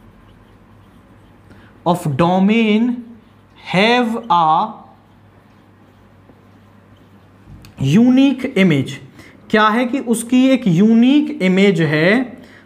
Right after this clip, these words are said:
so F is one one। तो जो F है आपका वो वन वन होगा।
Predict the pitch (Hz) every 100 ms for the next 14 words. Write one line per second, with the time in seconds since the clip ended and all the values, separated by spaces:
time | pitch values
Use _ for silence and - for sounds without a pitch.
0 | - - 247 247 214 240 - - 208 180
1 | 147 147 139 113 110 110 - - - -
2 | _ - _ _ - - _ - - -
3 | - 175 185 202 180 202 - 185 190 180
4 | 175 - 196 202 202 147 156 160 160 190
5 | 190 196 208 226